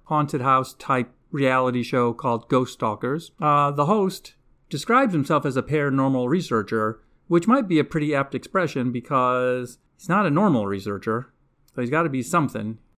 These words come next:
Bring me the brain of an abnormal researcher. I'm going out of my way not to, uh, publicize our abnormal researcher.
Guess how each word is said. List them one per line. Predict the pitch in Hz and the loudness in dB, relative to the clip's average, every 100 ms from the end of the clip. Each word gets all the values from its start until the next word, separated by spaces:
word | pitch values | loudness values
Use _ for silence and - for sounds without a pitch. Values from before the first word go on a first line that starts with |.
| _ | _
Bring | 135 135 143 | 0 2 2
me | 143 143 | 2 0
the | 120 | -2
brain | 113 - 139 135 160 | -2 2 2 2 0
of | 156 110 | 0 0
an | 107 - | -4 -4
abnormal | 156 147 147 160 143 151 165 | -2 0 0 2 2 2 0
researcher. | 156 135 - 110 - 104 95 _ _ _ | 0 0 0 -4 -2 -6 -6 _ _ _
I'm | 175 | 4
going | 262 | 6
out | 247 | 8
of | 180 | 6
my | 160 131 | 6 6
way | 170 170 135 143 190 226 - _ - | 6 6 6 6 6 2 0 _ -2
not | 143 131 | 0 0
to, | - 143 127 | -2 -2 2
uh, | 117 113 104 - _ _ | 2 2 0 -8 _ _
publicize | - 160 120 135 120 117 139 170 - - | -2 0 2 4 4 4 2 -2 -6 -2
our | 143 127 - _ _ _ | 0 0 -2 _ _ _
abnormal | - 135 127 127 120 120 | -4 -2 0 0 2 2
researcher. | 120 117 120 131 131 | 0 -2 -2 0 0